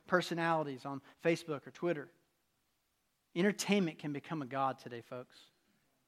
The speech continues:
Entertainment can become a pseudo-religion that we find our satisfaction and our joy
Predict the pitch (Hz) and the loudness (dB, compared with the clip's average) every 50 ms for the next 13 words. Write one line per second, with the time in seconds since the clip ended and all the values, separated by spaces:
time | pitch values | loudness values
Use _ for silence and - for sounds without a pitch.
0 | _ _ _ _ _ _ _ _ _ _ _ _ - 180 202 208 202 208 - - | _ _ _ _ _ _ _ _ _ _ _ _ 4 6 6 6 4 4 4 6
1 | 220 226 208 180 170 - - 170 165 160 143 - 185 185 170 160 - - - - | 6 6 6 4 2 0 0 0 2 0 2 4 4 4 4 2 -2 -6 -4 -4
2 | 156 - - - - 208 202 196 190 180 170 170 170 165 175 196 190 156 160 160 | -4 -4 -4 -4 -2 6 8 10 10 10 8 8 8 10 10 10 10 8 4 2
3 | 156 165 165 165 170 175 - - - 185 180 175 170 160 147 - - 185 165 160 | 2 0 2 2 2 0 6 8 10 10 10 10 8 4 2 2 4 4 4 4
4 | 151 - - 196 202 208 202 - - 165 160 156 147 143 139 131 160 180 180 170 | 2 4 8 8 8 8 6 0 -4 -4 -2 -2 -2 -2 -2 0 2 4 6 6
5 | 151 135 127 | 4 2 0